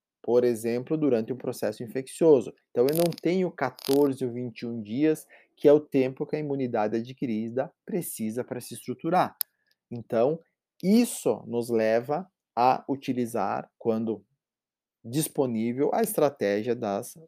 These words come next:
vacinações, das imunizações. O que que eu quero com uma vacinação? Eu quero treinar o meu sistema imunológico pra que ele reconheça, responda, eh, elimine e crie memória o mais rápido possível, pra que num segundo encontro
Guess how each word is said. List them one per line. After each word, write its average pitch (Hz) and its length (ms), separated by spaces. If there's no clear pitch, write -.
vacinações, 127 1120
das 98 180
imunizações. 110 680
O - 20
que 170 100
que 220 100
eu 233 140
quero 147 380
com 131 100
uma 120 100
vacinação? 113 680
Eu 113 100
quero 117 580
treinar 147 600
o 160 60
meu 139 140
sistema 110 380
imunológico 127 640
pra 139 160
que - 140
ele 110 80
reconheça, 120 960
responda, 123 800
eh, 92 320
elimine 120 760
e 127 80
crie 110 280
memória 113 580
o 165 100
mais 147 440
rápido 127 440
possível, 143 680
pra 135 160
que 131 220
num 117 280
segundo 147 440
encontro 151 680